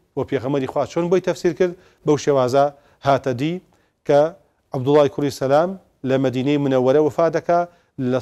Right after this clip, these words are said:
ساڵ و چل-، لە ساڵی چل و سێی کۆچیدا، دیارە لە سەردەمی خەلافەی معاویە کوڕی ئەبو سوفیاندایە. ئەم پلەپایە، پلەپایی کێیە؟ عەبدوڵای کوڕی سەلامە کە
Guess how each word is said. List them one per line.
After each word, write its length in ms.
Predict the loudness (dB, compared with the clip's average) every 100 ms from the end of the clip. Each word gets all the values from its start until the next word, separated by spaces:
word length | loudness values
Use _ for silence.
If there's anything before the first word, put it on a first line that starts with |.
| -2
ساڵ 300 | 0 2 0
و 100 | -2
چل-، 360 | -8 -10 -8 -6 -6
لە 80 | -4
ساڵی 360 | 0 0 0 -4 -6
چل 160 | -6
و 100 | -4
سێی 300 | -4 0 0 0 -4
کۆچیدا، 600 | 0 0 0 -4 -2 -2 -4 -10 _ _ _ _ _ -2
دیارە 260 | 4 4 4
لە 60 | 0 -2
سەردەمی 440 | 0 2 0 -2
خەلافەی 420 | -2 -2 -2 -2 -4
معاویە 300 | -4 -4 -4 -2
کوڕی 200 | -4 -4
ئەبو 120 | -8 -10
سوفیاندایە. 580 | -4 -2 -2 -6 -10 -14 _ _ _ _ _ 0
ئەم 140 | 2 2 -2 -10 _ _
پلەپایە، 580 | 2 2 4 4 6 4 2
پلەپایی 520 | 2 0 2 2 0 0
کێیە؟ 280 | 0 2 0 -4 -10
عەبدوڵای 360 | -8 -2 -2 -2
کوڕی 180 | -4 -8 -6
سەلامە 380 | -4 -2 -4 -8 -14 _
کە 120 | -4